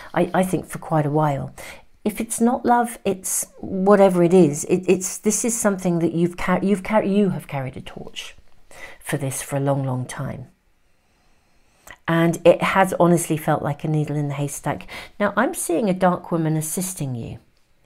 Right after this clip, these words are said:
in some way with this. So I would say, especially we have another dark woman here as well.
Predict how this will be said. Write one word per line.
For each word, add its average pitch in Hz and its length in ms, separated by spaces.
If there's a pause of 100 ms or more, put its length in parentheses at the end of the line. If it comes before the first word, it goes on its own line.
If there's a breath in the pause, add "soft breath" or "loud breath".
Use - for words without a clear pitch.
in 147 160
some 139 320
way 127 200
with 127 200
this. - 520 (1000 loud breath)
So - 160
I 175 60
would 190 240
say, 196 220
especially 220 420
we 247 80
have 233 140
another 180 500
dark 143 460
woman 143 300
here 143 360
as - 240
well. - 300